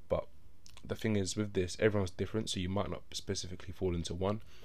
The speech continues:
You could be a part of two different body types, so you could be a cross between one and the other. So the first body type I wanna talk about is, uh, mesomorphs. So with mesomorphs, um, they normally have a very, um, a mod-, uh, an average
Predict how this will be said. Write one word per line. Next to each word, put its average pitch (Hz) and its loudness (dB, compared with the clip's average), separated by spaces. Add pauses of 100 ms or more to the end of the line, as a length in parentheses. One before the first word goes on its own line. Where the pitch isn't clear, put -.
(120)
You 95 -2
could 95 -2
be 87 2
a 87 2
part 92 0
of 85 -6
two 95 0
different 90 -2
body 92 0
types, 87 0
so 85 -4
you 82 -2
could 87 0
be 85 -2
a 82 -2
cross - -2
between 87 -2
one 87 0
and 80 -2
the 78 -2
other. - -6 (520)
So - -4
the 85 -2
first 104 4
body 90 0
type 90 0
I 87 -2
wanna 80 -2
talk 107 0
about 120 2 (360)
is, 82 2
uh, 80 2
mesomorphs. 82 -2
So - 0
with 107 4
mesomorphs, 87 2 (360)
um, 80 0 (100)
they 90 4
normally 98 4
have 92 2
a - 0
very, 101 4 (360)
um, 90 6
a - -2
mod-, 98 4
uh, 90 4 (100)
an 95 0
average 104 4